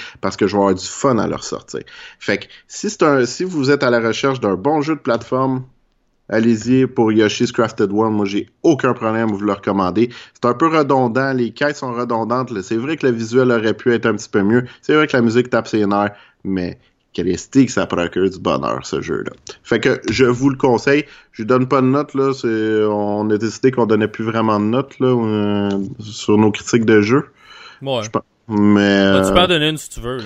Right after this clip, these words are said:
Speaker 2: Moi, j'en
Speaker 1: ben,
Speaker 2: donne pas, là, mais tu sais,
Speaker 1: moi,
Speaker 2: c'est
Speaker 1: moi, je mettrais un, un très solide huit sur dix.
Speaker 2: Ok.
Speaker 1: Très, mais très solide. Mais moi, je vous le recommande. Euh, c'est un jeu, je savais à quoi je m'attendais et c'est ce que j'ai eu.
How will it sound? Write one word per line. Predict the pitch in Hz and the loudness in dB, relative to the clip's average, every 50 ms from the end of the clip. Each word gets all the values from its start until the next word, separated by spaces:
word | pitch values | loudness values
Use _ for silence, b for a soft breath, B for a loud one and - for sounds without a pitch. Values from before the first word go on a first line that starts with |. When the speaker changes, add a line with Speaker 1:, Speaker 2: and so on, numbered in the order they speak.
| 101 101 | -12 -12
Speaker 2:
Moi, | 113 123 | -12 -12
j'en | 123 135 | -6 0
Speaker 1:
ben, | - 135 139 135 127 123 | 2 4 6 6 6 4
Speaker 2:
donne | 123 117 | 0 -2
pas, | 143 | -6
là, | 160 156 | -12 -12
mais | 127 113 104 101 | -12 -12 -12 -8
tu | - 127 | -2 2
sais, | 127 | 2
Speaker 1:
moi, | 139 151 139 | 2 2 2
Speaker 2:
c'est | 139 | 2
Speaker 1:
moi, | 147 151 170 170 | 2 2 2 0
je | - 131 | 0 0
mettrais | 131 131 120 123 - 139 | 0 0 0 0 0 0
un, | 147 139 127 120 117 104 107 113 113 | 0 2 2 2 0 0 0 -2 -2
un | 107 - _ _ - | -4 -6 _ _ -16
très | - 139 139 147 143 131 | -8 -2 0 0 0 0
solide | - - 117 104 98 98 98 95 90 | -2 -4 -4 -2 -2 -2 -2 -4 -4
huit | 95 95 95 92 - | -4 -6 -6 -6 -6
sur | - 98 90 87 | -8 -10 -10 -8
dix. | 87 90 - - - - - - | -8 -10 -10 -10 -12 -18 -20 -18
Speaker 2:
Ok. | 139 139 - 151 117 | -14 -10 -8 -6 -6
Speaker 1:
Très, | - - 120 120 - - - | -4 -2 -2 -2 -2 -2 -6
mais | 117 117 | -10 -8
très | - - 127 131 131 | -6 -2 0 2 2
solide. | 127 - 110 95 101 107 110 120 - - | 2 2 2 2 4 2 2 2 0 0
Mais | 117 113 110 104 - - - | 0 0 0 0 -4 -4 0
moi, | 120 120 131 131 | 4 4 4 4
je | 127 127 | 2 0
vous | 113 | -2
le | 107 104 | -2 -2
recommande. | 98 - - 110 95 98 98 101 107 113 113 B B B B B B B - | -2 -2 -2 -2 -2 0 0 0 0 -2 -6 B B B B B B B -4
Euh, | 98 98 98 98 98 98 98 98 98 | -2 0 2 2 2 2 2 0 -2
c'est | - - 135 | -4 -2 0
un | 117 113 | 0 2
jeu, | 110 101 127 139 | 0 0 -2 -4
je | 123 120 113 | -2 -4 -4
savais | - - 127 123 127 | -2 -2 -2 0 0
à | 123 | -2
quoi | 127 131 123 | -2 -4 -4
je | 117 117 | -2 -4
m'attendais | 113 107 - 107 98 92 101 110 107 B B B B B | -4 -2 -2 -2 -2 -2 -2 -4 -6 B B B B B
et | 98 98 | -4 -4
c'est | - - 117 113 | -2 0 -2 -2
ce | 117 - | 0 0
que | 110 107 | 0 0
j'ai | 98 95 101 95 | 0 0 -2 0
eu. | 92 95 101 104 104 | 0 2 0 0 -2